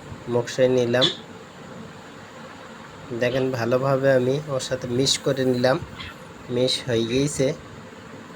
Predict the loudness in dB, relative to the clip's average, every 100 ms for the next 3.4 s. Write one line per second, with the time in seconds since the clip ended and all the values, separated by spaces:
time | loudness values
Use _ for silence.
0 | -16 -16 -16 -6 -2 2 2 2 0 2
1 | 4 2 -2 -8 -10 -12 -4 4 6 6
2 | 4 2 4 8 10 8 4 2 0 0
3 | 0 0 -2